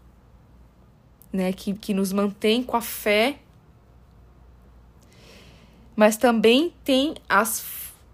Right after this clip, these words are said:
forças negativas, os desafios da vida, que a gente precisa manter a nossa fé pra que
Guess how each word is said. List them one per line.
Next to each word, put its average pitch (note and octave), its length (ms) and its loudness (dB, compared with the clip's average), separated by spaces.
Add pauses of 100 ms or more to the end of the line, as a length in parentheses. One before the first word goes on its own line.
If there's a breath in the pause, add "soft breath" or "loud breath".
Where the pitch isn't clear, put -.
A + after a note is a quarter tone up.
(140)
forças D4+ 580 2
negativas, C4 720 0
os A#3 140 -2
desafios A3+ 680 0
da C#4+ 140 4
vida, G#3+ 500 2 (460 loud breath)
que A#3 260 2
a C4+ 80 6
gente B3+ 220 -2
precisa B3 420 -2
manter A#3 560 0
a G#3 120 -4
nossa F#3 260 -6
fé F#3 380 -4 (2750)
pra F#3+ 240 4
que A3+ 420 -2